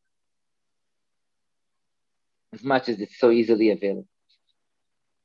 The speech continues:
And as you discovered in this conversation, you're right. Most of us are more interested in, "Oh, wow, great. I can now make a nice Instagram picture. Look at me."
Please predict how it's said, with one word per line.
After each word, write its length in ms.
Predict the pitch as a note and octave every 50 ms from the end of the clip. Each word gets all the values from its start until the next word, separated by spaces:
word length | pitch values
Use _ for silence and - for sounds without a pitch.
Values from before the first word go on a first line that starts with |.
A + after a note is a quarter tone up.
| _ _ _ _ _ _ -
And 120 | A2 A#2
as 140 | B2 B2 -
you 140 | A2+ C3 C3+
discovered 420 | A2+ A2 - - - A#2 G#2 G#2
in 120 | G2 G2 G2
this 120 | F#2+ F#2+
conversation, 580 | - A2+ G#2 G2 F#2+ F#2+ D3 D#3 - - G2 F#2
you're 100 | F#2 G2+
right. 200 | C3 F#3 F3+ A2
Most 260 | G2+ B2 D#3 D#3 -
of 120 | D3+ A#2+ A2
us 160 | G#2+ G2+ - - -
are 140 | G#2 G#2
more 220 | G#2 A#2 B2+ A#2+ B2
interested 420 | C#3 C#3 - A#2 - - A#2+ G#2
in, 200 | G2+ G2+ G2 F#2+
"Oh, 180 | A2 C#3+ D#3 B2+
wow, 220 | A2+ C#3+ D3+ C3+
great. 300 | G2+ A2 D3 D#3 C3 G#2
I 100 | - B2
can 160 | B2 - A#2+
now 140 | A#2 A#2+ A#2+
make 240 | A#2 A#2+ B2+ B2 B2
a 80 | G#2+ G#2
nice 280 | G#2+ A2+ B2+ C3 B2 -
Instagram 480 | C3+ C#3 - - B2+ A2+ A#2 G#2+ G#2+ -
picture. 320 | - - - - G#2+ G2+
Look 180 | G#2+ B2 B2 -
at 60 | A#2
me." 380 | C3 D3 D3+ C#3 A#2+ G2 F#3+